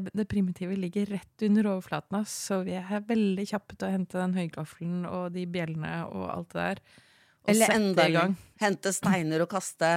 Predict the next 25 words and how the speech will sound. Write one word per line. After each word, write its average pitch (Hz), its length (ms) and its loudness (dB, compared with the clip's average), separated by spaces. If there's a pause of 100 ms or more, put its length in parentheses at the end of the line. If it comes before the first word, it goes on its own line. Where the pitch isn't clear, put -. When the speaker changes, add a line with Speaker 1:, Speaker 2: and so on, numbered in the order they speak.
(100)
Speaker 2:
hente, 190 320 0
Speaker 1:
Ja. 165 300 4
Speaker 2:
være 175 320 2 (100)
apekatter, 190 640 0
liksom. 247 220 0
Speaker 1:
Ja. 196 180 2 (480)
Ja. 214 220 0 (400)
Speaker 2:
Men 240 180 4
ja, 233 140 2 (160)
eh, 214 500 2
nei, 240 140 2
det 262 100 2
er, 202 260 0
eh, 208 320 4
vi 226 100 2
har 226 160 0
ikke 254 160 -6
kommet 220 280 0
så 214 160 -4
langt. 202 240 -2
Vi 233 80 0
er, 208 140 0
vi 208 240 -6
er 214 160 2
redde, 196 320 -2